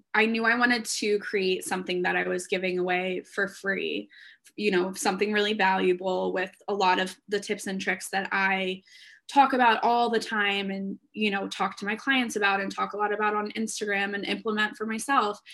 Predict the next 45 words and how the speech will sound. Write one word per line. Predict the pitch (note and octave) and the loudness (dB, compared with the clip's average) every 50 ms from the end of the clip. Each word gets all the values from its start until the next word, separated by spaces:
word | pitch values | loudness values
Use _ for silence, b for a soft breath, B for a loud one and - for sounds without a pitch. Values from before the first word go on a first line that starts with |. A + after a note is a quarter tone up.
| B B B B B - | B B B B B 0
And | A#3 A#3+ | 4 6
I, | A#3+ B3 | 6 8
like, | B3 B3 A#3+ A#3+ | 8 8 6 4
sat | - - - B3 A#3 D4 D4 | 2 2 4 4 4 4 4
down | D#4 - E4+ D#4 | 4 6 6 6
to | C4 | 6
write | G3+ - - G#3 G#3 G#3+ | 4 2 2 2 2 4
it, | A#3 C4 C4+ C4+ - | 4 4 2 2 2
and | - A3+ G#3+ | 2 2 4
I | G#3+ A3 | 4 4
was | A3+ A3+ A3 | 2 0 2
like, | - A3+ A3 A3 G#3+ - | 2 4 4 4 2 2
"Oh | - | 2
yeah, | - - E4 D4 A3 | 4 6 6 6 6
this | G3+ A#3+ C#4 - | 6 2 2 2
is | C#4+ C4+ | 0 0
gonna | - D4 C#4+ C4 | 2 2 2 2
be, | C4 B3+ B3+ | 2 2 2
like, | B3 A#3+ A3 A3 | 4 4 4 4
a | A#3+ A3 A3 - | 4 2 0 2
eat | - B3+ C4+ C4 - | 0 0 0 0 2
this, | B3+ B3+ B3+ - - | 0 0 0 0 2
not | B3+ B3 B3 B3 - | 4 4 4 4 6
that | A#3 A#3+ A#3 G#3+ G#3+ - | 6 8 8 6 4 0
kind | - G#3 G3+ | -2 0 0
of | G#3 G3+ | 0 0
guide." | G#3 G3+ F#3 - - - B B B B B B B - | 0 0 0 0 -2 -4 B B B B B B B 4
And | B3+ C4 | 6 8
next | C#4 C#4+ D4 D4+ - | 8 8 6 4 0
thing | - D#4+ D#4 D4+ | 4 6 6 8
I | C#4 B3 | 8 6
knew, | A#3 A3+ A3+ B3 | 4 2 2 4
I | A3+ G#3 G#3 | 4 4 4
was, | G#3 G#3 G3+ G3+ | 4 2 0 0
like, | G#3+ G3+ G3+ G3+ - - | 0 0 0 0 -2 -8
ten | - - A#3 A3+ A#3 | -6 -4 -2 -2 0
pages | A#3 A#3 A#3 A3+ G#3+ G#3 G3 G3 | -2 -2 -2 0 0 0 0 0
in, | F#3+ G3 G3+ | -2 0 0
and | A3+ A3 | 0 0
it | G#3 G#3 | 0 -2
was | - G3+ G3+ G#3 | -2 -2 2 2
all | G3 F#3+ F#3+ | 2 2 4
about | G3 F#3+ F3 - - - - | 4 2 2 0 -2 -8 -10
having | G3+ G3 F#3 F#3 F#3 F#3+ | -6 -4 -4 -4 -4 -4
boundaries. | - E2 - - - - B1+ A#1+ G#1+ - - - | -4 -4 -4 -4 -6 -8 -8 -8 -10 -10 -12 -14